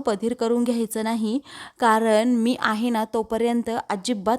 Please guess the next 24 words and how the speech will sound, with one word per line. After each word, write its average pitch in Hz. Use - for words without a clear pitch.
तू 254
टेन्शन 240
घ्यायचं 226
नाही, 202
तू 247
कोणत्याच 233
प्रकरणात 226
अडकणार 220
नाहीये." 202
त्यावेळी 247
साक्षी 220
म्हणते, 240
"अहो 226
अण्णा, 233
अर्जुन 214
काय 208
करेल, 220
सर्वात 240
जास्तीत 226
जास्त 240
शिक्षा 240
मला 226
मिळवून 220
देईल 202